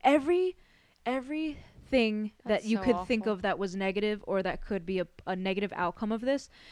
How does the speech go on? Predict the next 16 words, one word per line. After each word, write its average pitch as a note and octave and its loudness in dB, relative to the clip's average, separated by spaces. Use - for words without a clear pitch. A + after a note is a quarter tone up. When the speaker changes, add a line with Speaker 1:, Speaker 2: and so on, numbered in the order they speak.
Speaker 1:
went F#3+ 0
through G3 -2
my F3 -2
head. - -4
And A#3+ 2
it's A3+ -2
so C4 4
shitty D#4 2
because A3+ -2
a G#3 0
lot A3 2
of B3 0
times B3+ -4
people B3 -6
don't G3+ -4
realize G3 0